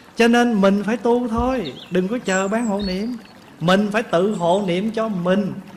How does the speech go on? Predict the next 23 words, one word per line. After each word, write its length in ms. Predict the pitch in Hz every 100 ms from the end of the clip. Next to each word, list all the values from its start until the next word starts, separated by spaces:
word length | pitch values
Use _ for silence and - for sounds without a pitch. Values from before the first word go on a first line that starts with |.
| - - -
Còn 220 | 175 180 185
nếu 160 | 254
ban 260 | 220 214 220
hộ 180 | 160 180
niệm 180 | 180 165 185
mà 100 | 156
có 320 | 190 196 262
là 120 | 196
lúc 180 | 156 214
đó 100 | 214
làm 260 | 208 160 190
gì 100 | 165
biết 120 | 190 202
không? 140 | 190 196 -
"Ồ, 300 | - 185 214
anh 200 | 220 202
sắp 220 | 202 262 214
đi 240 | 214 214
hả? 360 | 170 143 160 214 - -
Tôi 140 | 208 196
tới 200 | 202 247
tôi 160 | 196 190
tiễn." 380 | 139 131 151